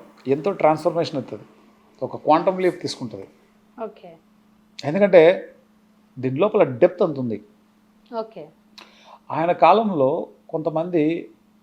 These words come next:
Speaker 1: ఒక ప్రాస్టిట్యూట్ని కొడుతుంటారు రాళ్ళతో.
Speaker 2: ఓకే.
Speaker 1: జీసస్ క్రైస్ట్ చెప్తారు, "ఎవరైతే తప్పులు చేయలేదో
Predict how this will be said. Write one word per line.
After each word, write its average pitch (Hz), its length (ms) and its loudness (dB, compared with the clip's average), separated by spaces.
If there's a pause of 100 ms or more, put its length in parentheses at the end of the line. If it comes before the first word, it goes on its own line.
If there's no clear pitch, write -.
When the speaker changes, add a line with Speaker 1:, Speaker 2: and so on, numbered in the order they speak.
(640)
Speaker 1:
ఒక - 120 -10
ప్రాస్టిట్యూట్ని 160 800 -6
కొడుతుంటారు 160 520 -4
రాళ్ళతో. 131 400 0 (380)
Speaker 2:
ఓకే. 208 260 -20 (840)
Speaker 1:
జీసస్ 175 340 -6
క్రైస్ట్ 180 300 8
చెప్తారు, 131 360 0 (1300)
"ఎవరైతే 185 600 8
తప్పులు 165 400 2
చేయలేదో 135 680 4